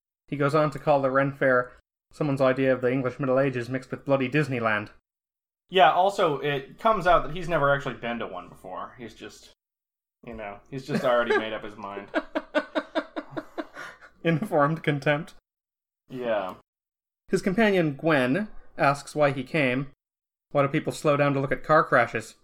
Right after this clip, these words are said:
Speaker 1: he says.
Speaker 2: Because they want to see if someone's dead, and they want to be sure it's not them,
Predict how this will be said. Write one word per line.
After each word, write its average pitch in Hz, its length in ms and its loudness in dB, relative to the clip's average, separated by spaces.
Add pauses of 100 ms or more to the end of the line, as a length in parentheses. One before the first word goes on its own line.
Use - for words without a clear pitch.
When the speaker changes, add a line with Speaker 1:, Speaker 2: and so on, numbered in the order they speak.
(180)
Speaker 1:
he 123 80 -12
says. 113 340 -4 (480)
Speaker 2:
Because 160 200 -12
they 185 80 0
want 240 180 0
to - 60 -14
see 226 100 -8
if 196 100 -2
someone's 180 440 -4
dead, 120 480 0
and 113 100 -6
they 123 60 -6
want 147 160 0
to 147 60 -4
be 131 60 -4
sure 143 280 -4
it's 135 120 -10
not 120 380 -6
them, 107 380 -8